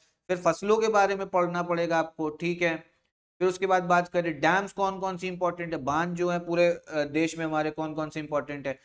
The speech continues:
खनिज कहाँ कहाँ पे मिलते हैं, जो मिनरल्स, इंग्लिश में मिनरल्स बोला जाता है,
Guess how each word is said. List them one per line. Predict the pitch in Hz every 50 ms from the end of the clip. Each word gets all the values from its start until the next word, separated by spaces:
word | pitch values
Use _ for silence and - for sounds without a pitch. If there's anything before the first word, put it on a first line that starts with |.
| _ _ _ _ _ - 180
खनिज | 175 196 226 220 -
कहाँ | - 208 202 202 196
कहाँ | 196 196 196
पे | 185 196 196
मिलते | 185 185 180 175 175 180 185
हैं, | 180 170
जो | 165 165
मिनरल्स, | 156 156 156 165 170 175 175 170 175
इंग्लिश | 160 151 151 156 151
में | 151 147
मिनरल्स | 147 151 156 160 170 175 165
बोला | 165 160 160 160 156
जाता | 151 151 147 147 - 147
है, | 139